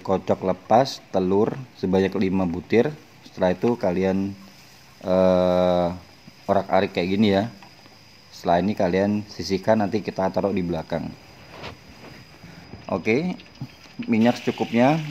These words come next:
Tadi ini bumbu yang udah dihaluskan ya. Kalau misalnya kalian mau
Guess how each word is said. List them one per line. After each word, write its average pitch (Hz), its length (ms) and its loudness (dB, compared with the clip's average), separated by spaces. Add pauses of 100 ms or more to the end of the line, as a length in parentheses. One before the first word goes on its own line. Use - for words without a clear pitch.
(140)
Tadi 104 240 2
ini 120 160 4
bumbu 104 320 2
yang 104 160 2
udah 98 80 2
dihaluskan 95 560 0
ya. 92 160 -2 (880)
Kalau 123 160 4
misalnya 123 240 4
kalian 120 240 4
mau 123 400 2